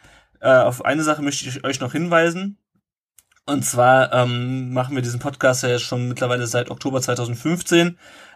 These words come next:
ähm, als großes Hobby, das uns auch viel Spaß macht. Nichtsdestotrotz entstehen da natürlich für uns ein paar Kosten. Das ist nicht die Welt. Aber wir würden uns natürlich freuen, wenn wir,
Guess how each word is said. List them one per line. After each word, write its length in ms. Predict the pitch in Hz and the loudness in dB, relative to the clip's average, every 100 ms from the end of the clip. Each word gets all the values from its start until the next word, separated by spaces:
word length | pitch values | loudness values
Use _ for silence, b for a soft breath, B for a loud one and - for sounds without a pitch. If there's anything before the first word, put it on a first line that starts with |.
| _ | _
ähm, 500 | 143 131 127 131 127 _ _ - | 4 4 4 0 -4 _ _ -6
als 180 | 139 - | -4 -2
großes 340 | 147 139 123 | 0 0 2
Hobby, 180 | 151 185 | 2 2
das 100 | 165 | -2
uns 100 | 131 | -4
auch 120 | - | -4
viel 100 | - | -6
Spaß 380 | 117 - 123 - | -4 2 4 4
macht. 320 | 170 165 - b b b | 0 -2 -4 b b b
Nichtsdestotrotz 760 | 285 - 285 - 127 - 143 - | -4 0 0 0 -2 2 2 2
entstehen 340 | 123 - 135 | -6 -2 0
da 80 | 131 131 131 | 0 2 0
natürlich 340 | 131 127 123 | 0 -2 -4
für 140 | 127 | -2
uns 180 | 131 131 | -2 -2
ein 280 | 131 123 - | -2 -4 -6
paar 180 | - 123 | 0 0
Kosten. 640 | - 156 - 185 170 160 - | 4 2 2 2 2 0 -4
Das 160 | 131 | -4
ist 160 | 120 - | -2 -2
nicht 180 | 131 127 | -2 -2
die 100 | 117 | 0
Welt. 320 | 117 151 - B B B B | 4 4 2 B B B B
Aber 260 | - 135 135 | 0 4 4
wir 100 | 123 | 2
würden 180 | 127 139 | 0 0
uns 100 | 135 | -4
natürlich 320 | 127 127 123 | -6 -6 -6
freuen, 340 | - 120 135 | 2 4 4
wenn 100 | 135 | 2
wir, 260 | 123 120 120 | 2 0 0